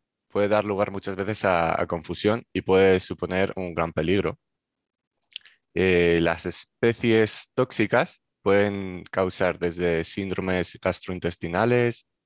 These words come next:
alucinaciones, fallos hepáticos, e incluso pueden llegar a causar la muerte.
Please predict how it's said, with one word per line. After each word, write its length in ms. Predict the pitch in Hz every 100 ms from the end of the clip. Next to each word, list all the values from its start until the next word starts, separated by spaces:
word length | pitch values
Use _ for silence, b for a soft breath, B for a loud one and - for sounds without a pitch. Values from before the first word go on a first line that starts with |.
| _ -
alucinaciones, 880 | 95 87 85 85 95 101 107 104 -
fallos 240 | 82 82
hepáticos, 720 | 80 90 90 95 101 98 - _ _ B B B B B
e 80 | -
incluso 300 | 101 110 107
pueden 280 | 101 101 98
llegar 220 | 95 95
a 80 | 95
causar 280 | 90 - 82
la 100 | 78
muerte. 260 | 78 -